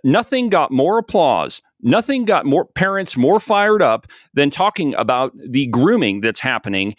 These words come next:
in American schools. And it is happening in Wyoming. I mentioned the W E A's website. I mentioned, I told you about all of the students across the state who were asked probably on the first day of school what their preferred pronouns were.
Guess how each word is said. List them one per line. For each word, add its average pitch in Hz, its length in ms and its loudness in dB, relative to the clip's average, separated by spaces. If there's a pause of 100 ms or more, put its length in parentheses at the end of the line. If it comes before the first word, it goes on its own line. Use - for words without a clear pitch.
(120)
in 151 140 2
American 123 500 0
schools. 175 600 -2 (340)
And 165 80 0
it 214 100 -2
is 208 380 0
happening 131 500 -4
in 139 280 -2
Wyoming. 120 580 0 (320)
I 143 140 -2
mentioned 156 580 -2 (240)
the 123 180 -2
W 147 380 -2
E 139 240 2
A's 120 380 0
website. 101 560 -2 (360)
I 127 100 0
mentioned, 156 580 0
I 127 100 0
told 202 260 -2
you 156 80 0
about 127 320 0
all 180 400 2
of 131 220 0
the 123 220 0
students 180 400 -4
across 160 400 -2
the 175 80 0
state 107 400 0 (280)
who 170 100 0
were 175 160 2
asked 180 360 -2
probably 156 400 0
on 120 140 0
the 98 80 -2
first 175 320 0
day 147 120 0
of 117 120 -6
school 131 320 2
what 139 140 -2
their 120 120 -2
preferred 147 500 -2
pronouns 123 520 -2
were. 95 200 0